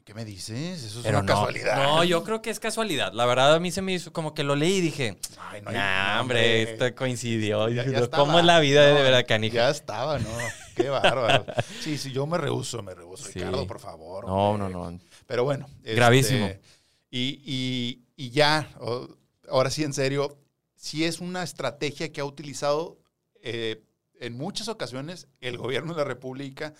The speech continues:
Speaker 1: contra la oposición o sus opositores. El hecho de aventarle la unidad financiera, pues, para ver ahí qué encuentran, ¿no?
Speaker 2: Nada
Speaker 1: Una
Speaker 2: más
Speaker 1: casi-,
Speaker 2: así como
Speaker 1: una
Speaker 2: un,
Speaker 1: casita
Speaker 2: un llegue.
Speaker 1: que,
Speaker 2: Éjole,
Speaker 1: "Ah, esta no,
Speaker 2: éjole.
Speaker 1: esta no está tu nombre. Ay, te
Speaker 2: Sí.
Speaker 1: congelé la cuenta. Ay",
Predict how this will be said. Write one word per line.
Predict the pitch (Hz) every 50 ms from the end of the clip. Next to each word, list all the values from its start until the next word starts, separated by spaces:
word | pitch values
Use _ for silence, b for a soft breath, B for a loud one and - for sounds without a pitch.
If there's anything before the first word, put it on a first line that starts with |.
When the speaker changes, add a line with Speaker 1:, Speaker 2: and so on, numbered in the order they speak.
| b b b b b b
Speaker 1:
contra | - 131 127 127 123 127 - 123 120
la | 123 123 120
oposición | 120 120 123 - _ 131 127 113 - 131 120 - - 139 139 151 151
o | -
sus | - - 107 95
opositores. | 117 - - 123 110 113 127 - - 180 180 165 - - - _ _
El | - 127 117 117
hecho | 117 117 - 156
de | 143
aventarle | 135 120 120 113 113 - 127 123 120 131 143 139 117 98 b b b b b b b b
la | 123 120
unidad | 120 123 123 117 117 117 110
financiera, | - 147 143 131 120 110 - 117 113 120 127 123 117 104 110 107 _
pues, | - 139 139
para | - 143 - 135
ver | 139 131 131
ahí | - 156 156
qué | - -
encuentran, | 180 160 - - - - - - 135
¿no? | 131
Speaker 2:
Nada |
Speaker 1:
Una | 120 127
Speaker 2:
más | 135 139 135 135
Speaker 1:
casi-, | 135 135
Speaker 2:
así | 139 -
como | 143 139 135 135 127 131
Speaker 1:
una | 135 135 127
Speaker 2:
un, | 135
Speaker 1:
casita | 135 151 - - 123 113
Speaker 2:
un | 123 123
llegue. | 123 131 127 120 110 98 95 -
Speaker 1:
que, | - 165 165
Speaker 2:
Éjole, | - - 107 92 - -
Speaker 1:
"Ah, | - - - - 156
esta | 147 131 - - 160
no, | 127
Speaker 2:
éjole. | 113 87 -
Speaker 1:
esta | - 139 135 175 170
no | 170
está | 156 - 175
tu | 170 165 180
nombre. | 160 117 95 104 117 123 123 -
Ay, | - 185 202 208 208
te | -
Speaker 2:
Sí. | -
Speaker 1:
congelé | - - - 92 127 123 135
la | 151 160
cuenta. | - 147 135 135 135 135 - 294 285 285 311 311 311 311 302
Ay", | 285 208